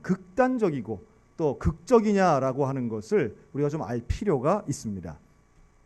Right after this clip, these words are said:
대한민국 사회를 여러 가지 말로 표현하는데요. 이천이십 년 대한민국 사회를 표현하는 말 중에 하나가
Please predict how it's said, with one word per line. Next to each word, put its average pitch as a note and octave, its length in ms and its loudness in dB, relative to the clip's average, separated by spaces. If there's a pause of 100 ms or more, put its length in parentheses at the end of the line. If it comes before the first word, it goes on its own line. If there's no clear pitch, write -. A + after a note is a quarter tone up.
(1080)
대한민국 A#3 520 6
사회를 E3+ 540 0
여러 C3+ 220 -4
가지 F#3+ 240 0
말로 C#3+ 320 -4
표현하는데요. B2 720 -6 (280)
이천이십 D#3+ 880 -6
년 D#3 300 -4
대한민국 C#3 540 -4
사회를 C3 340 -4
표현하는 D3 480 -6
말 A2+ 180 -4
중에 A#2+ 180 -6
하나가 A#2+ 440 -2